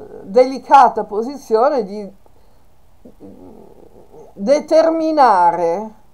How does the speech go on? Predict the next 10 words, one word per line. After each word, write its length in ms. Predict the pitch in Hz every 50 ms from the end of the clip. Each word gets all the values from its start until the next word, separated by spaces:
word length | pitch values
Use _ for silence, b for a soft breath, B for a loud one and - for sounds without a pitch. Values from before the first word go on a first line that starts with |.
| _ - _ _ _ _ _ _ - _ -
gran 560 | - 202 220 269 285 311 330 330 320 - -
parte 920 | - 277 233 233 226 226 226 226 - - - 254 247 247 254 262 254 247 - -
della 840 | - 196 180 165 196 190 196 214 226 233 240 240 233 233 - - - - - -
sua 380 | - - - - 226 233 233 220
vita 320 | 202 208 214 202 - 240
successi-, 600 | 233 - 202 185 - 190 165 170 - - 202 165
diciamo 460 | 175 180 180 170 190 214 180 175 175 175
così, 300 | - 185 170 170 170 170
della 320 | 180 185 185 202 196 196 180
seconda 460 | 175 - 220 196 233 226 233 226 214